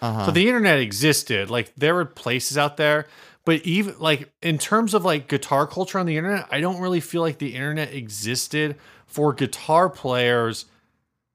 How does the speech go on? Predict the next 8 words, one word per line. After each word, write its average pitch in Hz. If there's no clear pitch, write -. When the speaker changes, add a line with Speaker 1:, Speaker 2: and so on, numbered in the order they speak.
Speaker 2:
until, 147
like, 180
at 160
the 160
longest, 123
two -
thousand 160
seven? 160